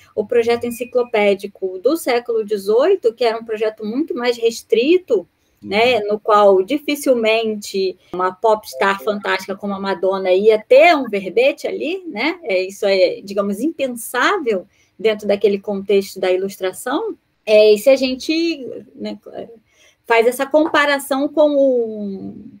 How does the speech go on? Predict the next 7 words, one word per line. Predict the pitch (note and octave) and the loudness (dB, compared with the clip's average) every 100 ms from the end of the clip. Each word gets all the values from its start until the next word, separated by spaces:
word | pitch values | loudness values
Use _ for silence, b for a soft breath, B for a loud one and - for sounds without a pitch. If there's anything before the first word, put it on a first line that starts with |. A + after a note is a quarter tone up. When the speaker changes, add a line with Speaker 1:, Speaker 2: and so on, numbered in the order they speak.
| _ | _
Speaker 1:
com | - A#3+ | 2 4
o | C#4 | 2
escopo, | - - D4+ C#4+ - F3+ _ _ - G3+ _ _ | -6 2 4 4 0 -10 _ _ -20 -20 _ _
com | - A3 | -8 -8
o | A3+ | -6
tipo | - F4+ F4+ C#4 | 2 2 2 -8
de, | A3+ A#3 | -6 -8